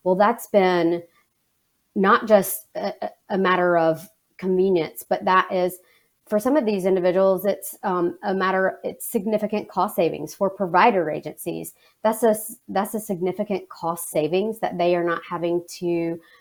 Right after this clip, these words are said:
you know, they're able to avoid spending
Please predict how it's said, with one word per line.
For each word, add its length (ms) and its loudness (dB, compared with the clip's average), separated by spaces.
you 80 0
know, 340 4
they're 360 0
able 240 0
to 160 -2
avoid 480 2
spending 640 0